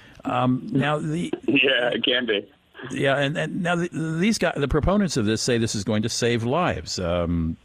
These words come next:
Speaker 1: thousands of lives, and I presume that's probably true, right?
Speaker 2: Yes.
Speaker 1: Yeah.
Speaker 2: Uh,
Speaker 1: So
Speaker 2: that is, uh, absolutely provably true, yes.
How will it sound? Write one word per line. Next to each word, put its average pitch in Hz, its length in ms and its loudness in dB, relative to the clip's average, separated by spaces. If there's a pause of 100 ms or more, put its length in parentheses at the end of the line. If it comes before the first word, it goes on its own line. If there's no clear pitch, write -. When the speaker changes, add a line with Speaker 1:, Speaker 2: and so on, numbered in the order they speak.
Speaker 1:
thousands 135 440 0
of 85 140 -2
lives, 82 520 0
and 107 220 0
I 120 180 2
presume 135 500 -2
that's 139 260 -2
probably 131 360 0
true, 156 260 2
right? 143 200 2
Speaker 2:
Yes. - 160 -12 (960)
Speaker 1:
Yeah. 107 200 -2 (540)
Speaker 2:
Uh, 113 60 0
Speaker 1:
So 135 140 4
Speaker 2:
that 131 180 2
is, 139 300 0
uh, 110 320 2
absolutely 135 600 0
provably 123 560 0
true, 85 180 -2
yes. 78 280 -4